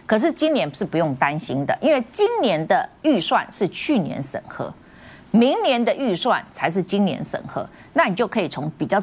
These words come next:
低基期的个股里面去做一些的选择嘛，哈。我说像一五一三的中兴电，你看它最近下来了，它今年里面来讲，二零二四年大概赚六块多，好，六块多到七块，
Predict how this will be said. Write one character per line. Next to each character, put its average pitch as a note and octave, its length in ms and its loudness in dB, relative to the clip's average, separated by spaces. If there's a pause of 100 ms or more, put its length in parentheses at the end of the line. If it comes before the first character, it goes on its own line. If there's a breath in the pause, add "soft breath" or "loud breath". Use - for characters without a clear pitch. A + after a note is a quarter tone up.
低 C4 260 2
基 B3 280 0
期 - 160 -4
的 - 140 -4
个 A3+ 240 0
股 - 160 -12
里 - 120 -18
面 C#3+ 240 -6 (120)
去 G#3 180 0
做 F3+ 140 2
一 - 20 4
些 F3+ 140 0
的 D3 60 2
选 C3 280 -4
择 - 180 -4
嘛， A#2+ 140 -4
哈。 - 180 0 (380 loud breath)
我 A#3+ 140 4
说 F#4+ 120 4
像 G4+ 240 -2
一 D#4+ 160 2
五 A3 240 4
一 B3 220 0
三 A#3 200 2
的 E3+ 120 0
中 G3 200 2
兴 G3 220 0
电， F#3 240 0
你 D#3 80 -8
看 F3 120 2
它 F3+ 40 -2
最 F#3 140 0
近 E3 160 -2
下 - 260 -2
来 - 140 -8
了， - 100 -12 (160)
它 B3 140 2
今 E4+ 300 0
年 F#3 180 0
里 C#3+ 60 -8
面 E3+ 200 -2
来 C#3 140 -2
讲， - 180 -4
二 C4+ 120 2
零 E3+ 180 -2
二 A3 160 2
四 G3 220 -4
年 E3 200 -4
大 F3+ 140 2
概 E3+ 180 0
赚 D#3 320 -2
六 G#3 140 2
块 F3 220 0
多， D3 280 -4 (280)
好， C#3+ 160 0
六 G3+ 160 0
块 G3 180 2
多 E3+ 220 -2
到 D3 220 0
七 - 300 -4
块， - 240 2